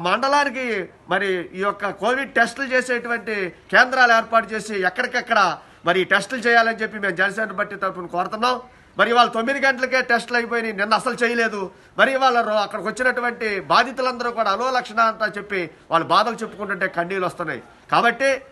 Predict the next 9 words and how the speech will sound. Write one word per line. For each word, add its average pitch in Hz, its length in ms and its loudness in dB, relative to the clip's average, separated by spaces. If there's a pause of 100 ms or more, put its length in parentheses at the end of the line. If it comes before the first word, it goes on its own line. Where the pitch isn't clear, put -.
(140)
మేము 170 120 4
రాష్ట్ర 220 300 2
ముఖ్యమంత్రి 233 500 -4
గారికి 240 260 0
కానీ, 240 240 0 (380)
నియోజకవర్గ 226 580 2
ఎమ్మెల్యే 254 300 2
గారికి 247 280 -2
కానీ, 240 280 0